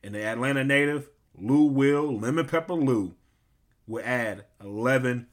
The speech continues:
points for the Clippers. For the Hawks side of things,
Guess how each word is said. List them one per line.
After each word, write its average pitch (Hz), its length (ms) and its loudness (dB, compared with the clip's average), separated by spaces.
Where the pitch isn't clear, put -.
points 120 500 -6
for 113 160 -4
the 107 100 -6
Clippers. 123 600 -2
For 107 120 -12
the 107 60 -4
Hawks 139 420 2
side 107 340 -8
of 95 120 -10
things, 90 560 -12